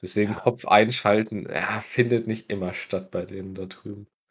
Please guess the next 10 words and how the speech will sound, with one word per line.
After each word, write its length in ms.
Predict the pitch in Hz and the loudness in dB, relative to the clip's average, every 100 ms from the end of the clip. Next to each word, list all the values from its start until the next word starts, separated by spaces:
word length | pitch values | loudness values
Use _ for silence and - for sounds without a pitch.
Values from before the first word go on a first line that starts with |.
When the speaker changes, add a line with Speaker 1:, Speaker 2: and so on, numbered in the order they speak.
| _ _ _ - | _ _ _ -18
Speaker 2:
Ja, 300 | - 90 92 | -14 -6 -4
also 200 | 98 110 | 0 2
Speaker 1:
Ja. 60 | |
Speaker 2:
allein 320 | 107 104 120 117 | 4 6 6 6
wenn 120 | 117 | 2
ich, 240 | 110 - | -2 -2
wenn 100 | 107 | 2
ich, 340 | 107 - - - - - | 2 -2 -12 -14 -14 -12
sag 220 | - 107 107 | -8 -4 0
mal, 500 | 107 107 107 - | 4 2 0 -8